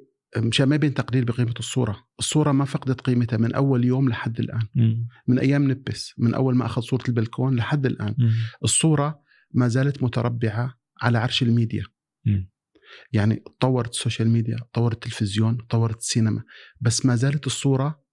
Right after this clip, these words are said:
Speaker 1: إلها مكانتها. وأنا بتنبأ يعني إنه يمكن كمان مية، ميتين سنة الصورة ما بتفقد هالشي هذا.
Speaker 2: مم.
Speaker 1: آه،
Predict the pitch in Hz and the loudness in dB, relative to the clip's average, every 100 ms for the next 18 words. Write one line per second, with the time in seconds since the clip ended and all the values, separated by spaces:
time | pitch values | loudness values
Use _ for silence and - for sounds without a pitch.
0 | _ _ _ _ _ 127 120 135 - - | _ _ _ _ _ 0 2 2 0 0
1 | 113 123 120 123 117 110 - 131 123 113 | 0 2 0 0 -4 -6 -6 -4 -2 -2
2 | 135 147 135 127 - 147 139 127 113 117 | 0 2 0 -2 -2 -2 0 0 0 0
3 | 120 117 113 110 - _ - - _ 127 | 0 2 2 0 -6 _ -20 -20 _ -2
4 | - 117 120 123 123 - - - 123 127 | 0 0 2 0 0 -4 -6 0 2 2
5 | 120 120 117 - 123 113 127 113 113 120 | 0 0 -2 0 0 0 -2 0 0 -2
6 | 123 - 113 113 - 113 101 104 - - | -8 -4 -2 -2 -4 -4 -4 -4 -6 -4
7 | 131 110 113 - _ _ - _ _ - | 0 2 0 -4 _ _ -20 _ _ 0
8 | 113 113 110 | 2 2 0